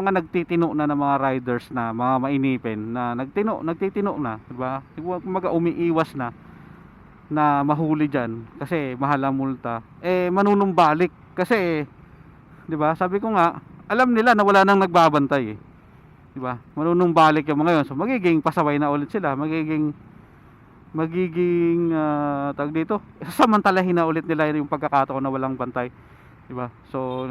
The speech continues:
di ba? Yun ang ano natin dyan. Dati kong, ah, sinabi dyan.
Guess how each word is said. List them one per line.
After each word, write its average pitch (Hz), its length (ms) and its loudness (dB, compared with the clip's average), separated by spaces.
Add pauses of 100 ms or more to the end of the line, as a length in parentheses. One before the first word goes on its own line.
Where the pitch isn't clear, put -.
(1400)
di 127 80 -12
ba? 127 240 -8
Yun 170 200 -4
ang 180 160 0 (440)
ano 139 160 -2
natin 127 400 -4
dyan. 120 160 -4 (240)
Dati 143 320 -2
kong, 143 240 -2
ah, 135 160 -2
sinabi 131 480 0
dyan. 117 240 -4